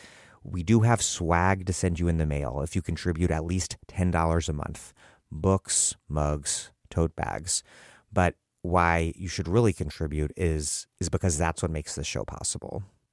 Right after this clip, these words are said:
Please contribute what feels right. That's P A T R E O N dot com slash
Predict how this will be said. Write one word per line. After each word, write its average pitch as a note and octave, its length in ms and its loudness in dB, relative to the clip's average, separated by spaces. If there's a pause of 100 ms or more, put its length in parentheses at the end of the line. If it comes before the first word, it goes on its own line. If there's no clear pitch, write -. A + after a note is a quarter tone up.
(240)
Please F#2+ 320 2
contribute D#2+ 420 0
what D2 180 -2
feels - 360 -8
right. G1+ 260 -6
That's - 220 -4
P G#2 280 -2
A F2 200 2
T D2 440 -4 (160)
R D2+ 280 0
E E2+ 180 0
O E2+ 140 4
N D#2 200 0
dot D2+ 220 -4
com D2 400 -6
slash - 540 -4